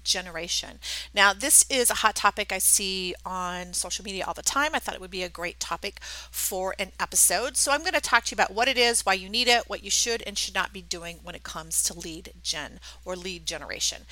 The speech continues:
So what is lead generation? It's just a way to get new leads, if you will, new eyes on your business. Now, depending on the type of business you have, if you're, you know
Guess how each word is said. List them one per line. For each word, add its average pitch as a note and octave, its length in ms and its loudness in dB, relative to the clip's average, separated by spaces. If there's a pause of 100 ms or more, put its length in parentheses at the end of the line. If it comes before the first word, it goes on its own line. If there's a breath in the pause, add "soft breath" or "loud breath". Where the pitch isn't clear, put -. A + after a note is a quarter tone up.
(280 loud breath)
So A#3 220 2
what A3 300 2
is E4 160 6
lead B3+ 220 0
generation? G#3+ 560 0
It's - 160 0
just - 380 2
a C4 40 -4
way G#3+ 220 4
to G3+ 100 -2
get F#3+ 220 -4
new G#3+ 180 -6
leads, G3 540 0 (120)
if - 140 -10
you G3+ 80 -8
will, F#3+ 140 -2
new A3 240 -6
eyes F#3+ 540 6
on F3+ 200 -2
your E3+ 120 -10
business. - 500 2
Now, G3 140 6
depending C#4+ 440 -2
on C#4+ 60 0
the B3+ 60 -2
type A3 220 2
of F#3 60 -14
business F#3+ 320 2
you E3+ 100 -8
have, - 360 0 (380 loud breath)
if G#3+ 160 -2
you're, G#3+ 320 2
you G#3+ 80 -10
know F#3 140 -4